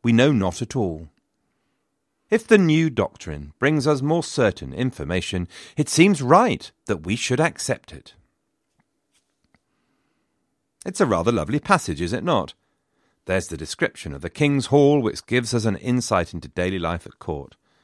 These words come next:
But the main point, that maybe Christianity brought a philosophy, a,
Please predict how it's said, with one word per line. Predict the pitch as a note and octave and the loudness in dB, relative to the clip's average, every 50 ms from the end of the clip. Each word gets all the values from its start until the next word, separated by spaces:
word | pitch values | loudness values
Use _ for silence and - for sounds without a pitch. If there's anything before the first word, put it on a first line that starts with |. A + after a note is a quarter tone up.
| _ _ _ _ _ _ | _ _ _ _ _ _
But | - G#3+ G3+ | -6 -2 0
the | D#3 | 2
main | B2+ A2+ F#2+ F2 E2 | 2 2 2 0 -2
point, | - - D2+ C#2+ D2 D2 - _ _ _ _ | -6 -8 -10 -10 -10 -12 -16 _ _ _ _
that | - - | -12 -4
maybe | F2+ G#2 B2+ D3 C#3+ C3+ - | 2 4 4 4 4 2 -2
Christianity | - - D3+ - - - G#2+ G2 G2+ G#2 F#2+ - A2 G2+ F#2+ _ _ - | 0 -2 -2 -2 0 -2 -2 0 0 -2 -4 -4 -6 -6 -6 _ _ -6
brought | F#2 F2+ E2 - | -6 -6 -4 -4
a | G2 - | -6 -2
philosophy, | - E3 E3+ F3 D#3 - - - G2+ - - D2 | 0 2 4 4 4 2 0 -8 -10 -10 -10 -8
a, | E2 D#2+ D#2+ | -6 -6 -8